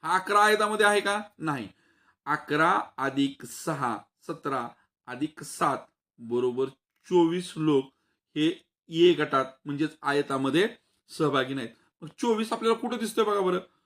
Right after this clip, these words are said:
चोवीस आपल्याला दिसतोय पर्याय क्रमांक तीन मध्ये, म्हणून या प्रश्नाचं उत्तर पर्याय क्रमांक तीन हे योग्य उत्तर आहे.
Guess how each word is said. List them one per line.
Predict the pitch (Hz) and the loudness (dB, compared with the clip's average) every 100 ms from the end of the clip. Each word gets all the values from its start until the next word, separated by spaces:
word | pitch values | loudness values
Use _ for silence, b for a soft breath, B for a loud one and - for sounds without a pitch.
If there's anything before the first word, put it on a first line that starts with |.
| _ _ | _ _
चोवीस | 175 165 202 214 | 0 0 0 -4
आपल्याला | 165 165 | -2 -2
दिसतोय | 151 151 151 156 | -2 -6 -6 -4
पर्याय | 156 135 139 | 0 0 0
क्रमांक | 131 135 131 127 123 | -2 -6 -6 -8 -4
तीन | 175 185 _ 226 220 | -4 -4 _ -6 -4
मध्ये, | 185 143 131 - _ _ - | -2 -2 -2 -6 _ _ -10
म्हणून | 143 175 - | -6 -6 -6
या | 135 151 175 | 0 2 2
प्रश्नाचं | 156 - 123 117 120 | -2 -8 -8 -8 -12
उत्तर | - 151 | -14 -16
पर्याय | - 123 120 | -10 -8 -8
क्रमांक | 117 110 107 113 | -8 -12 -12 -12
तीन | 196 - _ _ _ - 214 165 _ _ 160 | -12 -14 _ _ _ -8 -6 -8 _ _ -4
हे | 147 | -2
योग्य | 135 117 107 | -2 -4 -6
उत्तर | 98 - 101 | -10 -12 -20
आहे. | 87 | -20